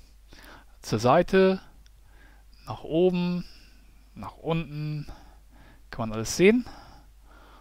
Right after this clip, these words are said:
Und, ähm, wenn ich ihn zur Seite lege, den Kopf,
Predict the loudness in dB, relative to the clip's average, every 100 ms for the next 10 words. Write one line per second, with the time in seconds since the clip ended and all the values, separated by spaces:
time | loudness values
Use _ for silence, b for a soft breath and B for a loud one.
0 | b -12 -4 0 2 2 2 0 -6 -8
1 | -10 -4 -2 0 -2 -2 -2 -2 0 4
2 | 8 8 6 2 0 2 0 0 -4 0
3 | -2 -2 -12